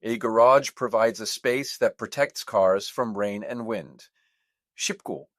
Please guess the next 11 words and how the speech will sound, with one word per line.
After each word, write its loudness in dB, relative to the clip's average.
이 -4
차고는 -2
디자인이 2
독특합니다. -8
이십일, -4
차고는 0
자동차의 0
유지보수에 -2
중요한 0
역할을 2
합니다. -8